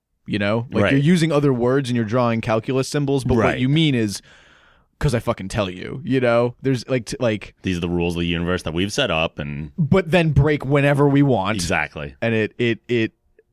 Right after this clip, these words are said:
Speaker 1: it abstracts any, like, emotional investment that I could put into it. You know what I mean?
Speaker 2: Yeah, yeah.
Speaker 1: Like, if, if Bat-, if Superman doesn't actually die, it's hard to, it's hard to care ever,
Speaker 2: When, when
Speaker 1: you
Speaker 2: you've
Speaker 1: know?
Speaker 2: established that you can actually do anything,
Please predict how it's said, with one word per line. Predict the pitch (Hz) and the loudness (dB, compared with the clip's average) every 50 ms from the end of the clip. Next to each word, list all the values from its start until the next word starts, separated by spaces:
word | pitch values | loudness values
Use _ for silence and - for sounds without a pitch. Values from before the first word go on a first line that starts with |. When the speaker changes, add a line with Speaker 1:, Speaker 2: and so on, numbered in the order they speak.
| _ _ _ _ _ _ _ _ _ - | _ _ _ _ _ _ _ _ _ -4
Speaker 1:
it | 143 135 | -2 0
abstracts | 131 127 113 98 - - 143 135 123 117 117 - - - - | 0 0 -2 -4 -6 -2 0 2 2 2 2 0 -4 -10 -6
any, | 120 120 120 117 113 113 110 107 104 | -4 -2 -2 0 0 0 0 -2 -2
like, | 92 95 95 92 - - - - - - | -2 -2 -4 -4 -6 -10 -18 -16 -10 -6
emotional | 113 110 101 101 - - 107 | -4 -2 -2 -2 -2 -2 -2
investment | 101 104 95 92 92 - - 73 87 | -2 -2 -2 -4 -4 -6 -8 -10 -10
that | 92 90 | -8 -10
I | 101 | -8
could | - - - | -8 -8 -8
put | - - - | -6 -8 -8
into | 90 90 - - - | -10 -12 -10 -10 -10
it. | - - - _ _ _ _ _ - | -10 -10 -12 _ _ _ _ _ -8
You | - 110 | -4 -4
know | 104 | -2
what | 95 92 | -2 -2
I | 98 | -2
mean? | 98 101 82 | -2 0 0
Speaker 2:
Yeah, | 78 78 76 73 | 0 0 -2 -4
yeah. | 73 73 73 73 73 71 - _ _ _ _ - | -4 -4 -4 -4 -4 -6 -10 _ _ _ _ -8
Speaker 1:
Like, | 80 98 101 | -6 -4 -4
if, | 104 - - | -6 -6 -4
if | - 123 95 87 | -4 -4 -2 0
Bat-, | - - 123 107 - - | 0 0 0 -2 -4 -6
if | 131 - | -4 -2
Superman | - 170 165 160 160 156 147 139 | -2 -2 -2 0 2 2 2 2
doesn't | 135 131 127 123 113 123 117 - | 2 2 0 0 0 -2 -2 -2
actually | 104 110 110 - - 120 113 110 | 0 0 0 -2 -2 -2 -2 0
die, | 104 104 98 101 107 113 117 123 131 131 127 _ _ _ _ _ _ _ _ _ _ _ _ _ _ _ _ _ _ _ _ _ - | 0 0 0 2 2 2 2 2 0 -2 -4 _ _ _ _ _ _ _ _ _ _ _ _ _ _ _ _ _ _ _ _ _ -6
it's | - 113 - - | -6 -6 -6 -4
hard | - 110 110 107 98 | -2 -2 0 0 -2
to, | 104 101 98 95 _ - | -4 -8 -10 -10 _ -12
it's | 113 - | -8 -4
hard | - 110 98 - | -4 -4 -4 -6
to | 92 | -10
care | - - - 98 95 82 67 | -10 -8 -6 -6 -6 -6 -8
ever, | 73 - 104 | -8 -6 -4
Speaker 2:
When, | 104 110 107 | -4 -4 -2
when | 110 117 117 113 | -2 0 0 2
Speaker 1:
you | |
Speaker 2:
you've | 107 104 | 2 2
Speaker 1:
know? | 104 101 | 0 0
Speaker 2:
established | 104 104 95 90 92 104 98 - | 0 0 0 0 0 -2 -2 -2
that | 101 92 | -2 -2
you | 87 87 | -2 -2
can | - 92 85 | -2 -4 -6
actually | 82 78 76 76 - - - 82 82 80 78 | -6 -6 -6 -6 -6 -8 -8 -6 -6 -6 -6
do | 78 71 80 78 78 78 76 | -6 -6 -4 -4 -2 -2 -2
anything, | 76 78 73 78 82 78 - 95 92 95 101 98 | -4 -4 -4 -4 -6 -6 -6 -6 -4 -4 -4 -6